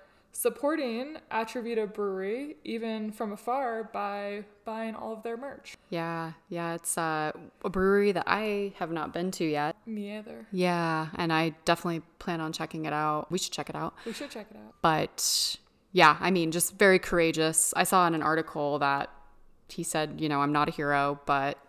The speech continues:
Speaker 2: because of his actions that night, I actually heard that it was him in a drag queen that
Speaker 1: Yes.
Speaker 2: took down
Speaker 1: Yeah.
Speaker 2: the shooter, um,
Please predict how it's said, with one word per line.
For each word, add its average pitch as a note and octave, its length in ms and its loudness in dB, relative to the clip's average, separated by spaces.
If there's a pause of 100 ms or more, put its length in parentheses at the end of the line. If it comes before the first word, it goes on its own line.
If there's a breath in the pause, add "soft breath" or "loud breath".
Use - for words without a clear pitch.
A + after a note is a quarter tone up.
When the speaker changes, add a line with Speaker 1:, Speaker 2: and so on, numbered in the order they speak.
(140)
Speaker 2:
because F3+ 240 -4
of E3+ 100 -6
his F3+ 140 0
actions G3 680 0
that F#3 180 4
night, F#3+ 400 0 (160)
I D#3+ 80 4
actually E3+ 300 2
heard D#3+ 380 0 (320)
that D#3 200 2
it D#3+ 60 -2
was - 180 0
him F#3 480 0
in D#3+ 120 -4
a D3+ 260 -4
drag F3 280 4
queen D#3 400 -2
that - 0 -
Speaker 1:
Yes. G3 320 -2
Speaker 2:
took F3+ 160 -4
down D3 460 0
Speaker 1:
Yeah. A3+ 260 -10
Speaker 2:
the F3 80 -6
shooter, D3 640 -4
um, E3 480 -8